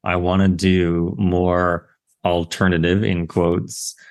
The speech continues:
uh, modality work and hands-on work with people more on the spiritual side. And he didn't quite have the bravery to actually do that because so many people around him were like, "No, no, no, you can't do that. You can't do that. You can't do that." And then he came and worked with us.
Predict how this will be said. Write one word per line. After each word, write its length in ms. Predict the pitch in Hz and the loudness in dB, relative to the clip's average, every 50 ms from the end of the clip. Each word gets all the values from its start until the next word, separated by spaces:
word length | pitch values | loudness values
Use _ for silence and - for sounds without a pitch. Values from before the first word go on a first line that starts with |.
| _ _ _ _ _ - | _ _ _ _ _ -4
uh, 460 | 98 92 87 85 85 87 95 98 - | -2 -2 0 0 0 0 -2 -2 0
modality 640 | 95 98 92 90 87 82 87 85 85 87 85 85 87 | 0 2 2 2 2 2 0 0 0 0 -2 -2 -2
work 380 | 82 82 85 85 85 87 - - | -2 -2 -2 -2 -4 -4 -4 -6
and 160 | 92 87 87 | -6 -6 -4
hands-on 560 | - 95 90 87 90 85 92 87 87 87 87 | -4 -4 -2 -2 0 0 0 -2 -2 -2 -4
work 200 | 85 82 82 - - | -4 -4 -6 -6 -6
with 140 | 92 87 - | -6 -6 -4
people 420 | - 87 80 - 90 85 85 82 | -6 -8 -6 -4 -4 -2 -2 -2
more 140 | 82 87 87 | -2 -2 -2
on 80 | 85 | -4
the 60 | 85 87 | -4 -6
spiritual 560 | - - - 113 110 110 101 - 104 92 87 | -6 -2 2 4 4 4 2 0 -2 -4 -4
side. 480 | - - 90 87 85 85 90 92 92 - _ _ _ _ _ - | -2 -2 0 0 0 0 -2 -4 -6 -8 _ _ _ _ _ -4
And 100 | 104 92 | -2 -2
he 60 | 90 | 2
didn't 260 | 90 98 95 92 101 92 | 2 4 4 4 2 2
quite 260 | - - 92 95 90 | 0 0 -2 0 0
have 200 | 90 90 87 85 | -2 -2 -2 -2
the 60 | 87 | -4
bravery 640 | 80 85 82 85 85 87 85 95 92 87 85 85 82 | -4 -2 -2 0 0 0 0 0 0 0 0 -2 -2
to 120 | - - 92 | -2 -2 -2
actually 280 | 87 82 - - 87 | -2 -2 -4 -4 -2
do 180 | 82 85 95 95 | 0 2 2 2
that 160 | 95 90 - | 2 2 0
because 280 | - 80 - 87 - - | -4 -4 -4 -4 -2 0
so 140 | - 101 | 0 2
many 200 | 92 92 92 90 | 2 2 2 0
people 280 | - - 95 82 - 92 | 0 0 -2 0 0 0
around 400 | 87 82 85 87 92 98 101 95 | 2 2 4 4 4 4 2 2
him 100 | 92 87 | 0 -2
were 80 | 87 87 | -2 -2
like, 120 | 87 82 | -2 -2
"No, 140 | 87 92 90 | -2 -2 -2
no, 60 | 90 | -2
no, 80 | 87 85 | -2 -2
you 120 | 85 82 | -4 -4
can't 240 | 80 - 95 87 82 | -4 -4 -4 -4 -4
do 100 | - 90 | -4 -4
that. 220 | 80 87 85 87 95 | -2 -2 -2 -2 -4
You 60 | - | -6
can't 220 | - - 87 85 | -4 -4 -4 -2
do 100 | 85 87 | -2 -2
that. 160 | 82 85 85 | -2 -2 -2
You 100 | 92 90 | -4 -6
can't 240 | - - 120 120 110 | -4 -2 0 0 0
do 100 | 101 98 | 0 -2
that." 280 | 85 87 85 87 92 - _ _ _ _ _ _ _ - | -2 0 0 -2 -4 -6 _ _ _ _ _ _ _ -4
And 120 | - 90 90 | -2 0 0
then 120 | 87 85 | 0 0
he 80 | 92 85 | 0 -2
came 220 | - - 98 90 | -2 0 0 0
and 100 | 87 87 | 0 0
worked 200 | 87 87 82 - | 0 0 0 0
with 100 | 92 87 | 0 0
us. 520 | 95 101 92 87 - - - - - - | 2 0 0 -2 -4 -8 -12 -12 -14 -18